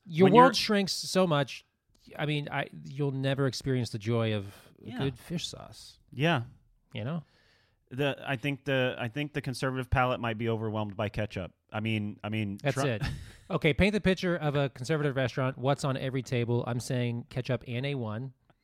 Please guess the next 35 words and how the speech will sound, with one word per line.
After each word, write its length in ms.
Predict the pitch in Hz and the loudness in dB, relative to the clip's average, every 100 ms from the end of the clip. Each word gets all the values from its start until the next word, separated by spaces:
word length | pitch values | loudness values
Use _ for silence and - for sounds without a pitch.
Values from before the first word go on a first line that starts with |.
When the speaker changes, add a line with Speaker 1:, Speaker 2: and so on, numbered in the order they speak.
| - | -10
Speaker 1:
I'm 80 | 131 | -2
saying 220 | 208 160 | -2 -2
A 140 | 160 156 | -2 -2
one 220 | 143 147 | 0 -2
for 180 | 123 113 | -2 -6
sure. 280 | - 127 110 | -6 -4 0
Speaker 2:
Yeah, 120 | 147 | 0
Speaker 1:
And 260 | 147 330 339 | 2 4 4
that 40 | |
Speaker 2:
A 20 | |
one. 100 | 330 | 4
Speaker 1:
might 240 | 285 277 247 | 4 2 2
be 160 | 233 | 0
loosely 460 | 220 214 - 202 185 | 2 0 0 -2 0
more 200 | 180 175 | 2 2
of 80 | 147 | 0
a 40 | |
dad 420 | 117 123 127 127 | -2 -4 -4 -6
thing 360 | - 135 120 117 | -6 -4 -2 -2
than 100 | 117 | -2
anything. 640 | 117 117 - 110 101 131 | 0 -2 -2 -6 -6 -2
But 280 | 294 269 254 | 2 2 2
I 100 | 247 | 0
think 180 | - 277 | 0 0
at 80 | 226 | 2
a 60 | |
conservative 400 | - 143 160 143 | 0 0 0 2
restaurant, 280 | 131 - 127 | 2 2 0
you'd 140 | 127 107 | -2 -6
see 240 | 131 120 - - - - | -4 -6 -8 -20 -20 -12
a 60 | 117 | -4
lot 140 | 127 | -2
of 80 | 127 | -2
A 80 | 117 | -4
one. 320 | 120 156 | -2 -2